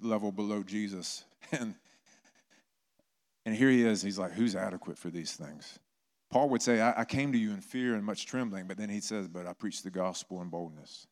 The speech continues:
<laughs> And so this is, this is the life in Christ, because Jesus calls you to do the stuff that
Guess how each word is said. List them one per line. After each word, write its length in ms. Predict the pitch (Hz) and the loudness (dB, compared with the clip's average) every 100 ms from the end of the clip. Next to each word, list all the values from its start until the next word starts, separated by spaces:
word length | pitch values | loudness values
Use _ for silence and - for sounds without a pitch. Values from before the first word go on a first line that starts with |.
| - | -18
<laughs> 80 | - _ _ _ _ _ _ _ _ _ _ _ _ _ _ _ _ _ _ | -18 _ _ _ _ _ _ _ _ _ _ _ _ _ _ _ _ _ _
And 180 | - 113 | -4 -4
so 400 | - 135 127 117 - - _ _ _ _ _ _ _ _ _ _ _ _ | 2 6 6 6 0 -18 _ _ _ _ _ _ _ _ _ _ _ _
this 200 | 139 160 | 4 6
is, 280 | 185 151 113 | 4 2 2
this 200 | 160 160 | 2 2
is 160 | 175 139 | 2 2
the 120 | 139 | 2
life 320 | 131 143 135 | 6 6 4
in 80 | 127 | 2
Christ, 400 | - 160 120 - | 6 8 6 4
because 360 | 120 127 104 | 0 0 0
Jesus 380 | 123 156 165 151 | 0 0 0 -2
calls 300 | - 175 160 | 2 4 4
you 80 | 131 | 2
to 80 | 127 | 2
do 200 | 123 135 | 4 4
the 140 | 123 | 2
stuff 420 | - 156 127 - | 2 4 4 2
that 160 | 120 110 | 0 0